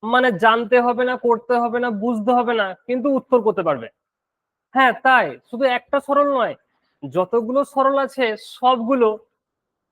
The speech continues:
জানতে হবে না, শুনতে হবে না, বুঝতে হবে না, কিন্তু উত্তর করে আসতে পারবে। দেখো শুধু ট্রিক্স গুলো একটু কাজে লাগাবে, অপশন গুলো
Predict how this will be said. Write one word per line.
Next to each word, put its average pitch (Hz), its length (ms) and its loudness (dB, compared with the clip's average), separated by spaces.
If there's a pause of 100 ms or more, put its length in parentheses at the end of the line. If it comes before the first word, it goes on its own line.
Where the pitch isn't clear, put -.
(100)
জানতে 226 380 0
হবে 247 220 0
না, 254 120 -4
শুনতে 240 400 -4
হবে 240 220 -2
না, 247 100 -4
বুঝতে 226 340 -4
হবে 247 200 0
না, 208 220 0
কিন্তু 269 380 0 (440)
উত্তর 220 380 -2
করে 208 180 0
আসতে 190 260 -6
পারবে। 135 300 -4 (680)
দেখো 208 280 -2 (920)
শুধু 208 140 -2
ট্রিক্স - 480 -4
গুলো 240 180 2
একটু 247 180 -2
কাজে 214 280 0
লাগাবে, 220 420 2 (240)
অপশন 233 520 -4
গুলো 208 280 2